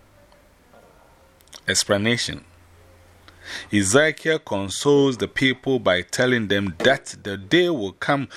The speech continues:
when God will restore those who turn from sin.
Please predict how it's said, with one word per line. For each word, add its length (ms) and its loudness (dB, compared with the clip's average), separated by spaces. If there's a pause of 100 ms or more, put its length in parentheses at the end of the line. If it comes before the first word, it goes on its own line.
(240)
when 260 2
God 540 4 (240)
will 240 -12
restore 560 -2 (480)
those 400 2
who 220 4
turn 440 -2
from 240 -4
sin. 300 -2